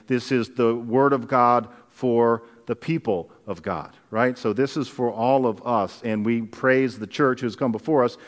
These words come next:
who has translated it into the language that we can actually read, right?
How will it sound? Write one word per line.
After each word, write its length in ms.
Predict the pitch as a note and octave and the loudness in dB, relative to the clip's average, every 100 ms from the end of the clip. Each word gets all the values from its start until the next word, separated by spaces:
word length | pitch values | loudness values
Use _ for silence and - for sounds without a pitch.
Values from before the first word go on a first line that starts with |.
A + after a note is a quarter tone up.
| - | -10
who 80 | C3 | -4
has 100 | A2 | -4
translated 760 | - D3+ D3 C#3 C3+ B2+ A#2+ A#2 | -2 0 0 0 2 2 2 0
it 100 | C3 | 0
into 260 | C3+ C3 | 0 0
the 140 | B2 A#2 | -2 0
language 400 | C3 C#3+ B2 G#2 | 0 2 0 0
that 120 | A#2+ | -2
we 100 | B2 | -2
can 140 | C3 | -4
actually 420 | B2+ A#2 - A#2+ G#2+ | -4 -4 -4 -6 -4
read, 340 | A#2 C3+ G2 | -2 -2 0
right? 180 | G#2+ | 0